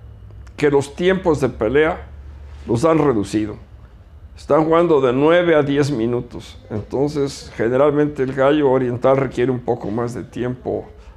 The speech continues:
para ganar. No quiero decir que no haya quien gane antes, pero normalmente. Entonces no tiene mucho éxito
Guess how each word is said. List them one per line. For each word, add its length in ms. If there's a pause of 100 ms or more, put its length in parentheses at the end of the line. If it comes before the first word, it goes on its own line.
(220)
para 260
ganar. 340 (520)
No 160
quiero 140
decir 180
que 100
no 160
haya 220
quien 200
gane 220
antes, 380
pero 320
normalmente. 840 (600)
Entonces 400
no 140
tiene 260
mucho 400
éxito 640